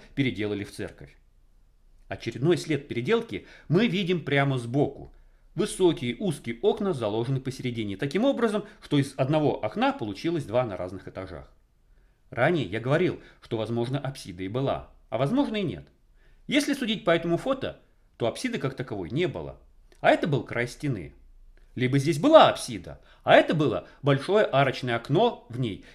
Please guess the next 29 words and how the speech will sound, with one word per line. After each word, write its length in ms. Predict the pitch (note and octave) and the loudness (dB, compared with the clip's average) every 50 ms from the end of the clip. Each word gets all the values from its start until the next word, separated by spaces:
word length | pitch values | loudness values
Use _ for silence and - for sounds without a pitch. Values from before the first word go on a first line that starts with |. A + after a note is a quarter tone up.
| - - | -6 2
или 180 | B3+ D4 D4+ | 4 4 6
дверь, 540 | D#4 G#3+ E3+ D3+ D3 C3+ A#2 F#2+ F2 - - - - | 6 4 2 2 2 2 2 0 -2 -8 -16 -8 -4
низ 180 | B2 E3+ F3+ | -4 -4 -2
которой 300 | - - F3 - G#2 F#2+ | -2 -4 -6 -6 -6 -8
уходит 320 | F2+ - - F#2 F2 F#2 - | -10 -10 -12 -12 -12 -10 -10
под 160 | - G#2 G2+ | -10 -12 -12
землю. 360 | F#2+ F2+ D#2 C#2 C2+ B1+ B1+ - - - - - - - _ _ _ _ _ _ _ _ _ _ _ _ | -12 -12 -12 -12 -14 -18 -20 -20 -20 -20 -20 -20 -20 -20 _ _ _ _ _ _ _ _ _ _ _ _
Хорошо, 440 | - C3 D3+ D3 - F2 D2+ - - - - - - - | -2 -2 -2 -2 -4 -8 -10 -12 -14 -20 -20 -20 -20 -8
заходим 400 | - - C#3 C4 D4 B3+ C4+ A3 | -6 -4 0 0 2 2 2 2
внутрь. 300 | F#3 D3+ B2 - - - - _ _ _ _ _ _ _ _ _ _ - - | 2 0 -2 -2 -6 -12 -18 _ _ _ _ _ _ _ _ _ _ -20 -4
Под 160 | - C#3 C#3 | -2 -2 2
куполом 400 | - D#4+ E4 E4 - D3 A#2+ F#2+ | 4 4 4 4 4 0 -2 0
мы 140 | A#2+ G#3+ B3+ | 0 -2 -2
видим 320 | F#3 F3 G#3+ E3+ E3+ F3 C#3 | -2 -2 -2 -2 -2 -2 -2
крюк 400 | - - D3 F#3+ D3 - - - - _ _ _ _ - - - | -2 -2 -2 -2 -2 -2 -6 -12 -20 _ _ _ _ -20 -10 -2
и 80 | - D#4 | 2 2
отсутствие 480 | D4+ C4+ D4+ G#3+ A#3+ - - F3 D3 | 2 2 2 -2 -6 -4 -2 -2 -2
штукатурки 520 | C#3+ - C#3+ - A#2+ - A#3+ C4+ C4 - D#3 | -2 -4 -4 -6 -4 -4 -2 -4 -2 -2 -4
вокруг 400 | A#2 - - A#2 D3 C#3+ - - | -4 -4 -4 -6 -6 -6 -6 -8
этого 260 | G#2+ - - G2+ G2 | -8 -8 -8 -10 -10
крюка. 520 | - - B2 B2 - F#2+ D#2 B1+ - - - _ _ - - _ - - - - - _ _ _ - | -8 -8 -8 -8 -6 -6 -8 -8 -10 -14 -20 _ _ -20 -20 _ -20 -20 -20 -20 -20 _ _ _ -2
Здесь 260 | - C#3+ F#3 F3+ - | 0 0 0 2 0
не 100 | G3 G#3 | 0 0
буду 260 | A3 C4+ A#3+ E3 C3+ | 0 0 0 0 0
утверждать, 560 | A#2 - - G#2+ G#2 F#2 - D3+ F#3+ - - - | -2 -2 -6 -8 -8 -2 0 0 0 0 -2 -10
что 180 | - - - A#2 | -18 -8 -6 -4
это 180 | A2 G#2 - G#2 | -4 -4 -6 -8
было 220 | G#2 G#2+ G2+ A2 | -8 -4 -4 -4
отверстие. 560 | A2+ - B2 G2+ - - - - D#2 D2 - | -4 -2 -4 -6 -6 -8 -14 -16 -18 -18 -18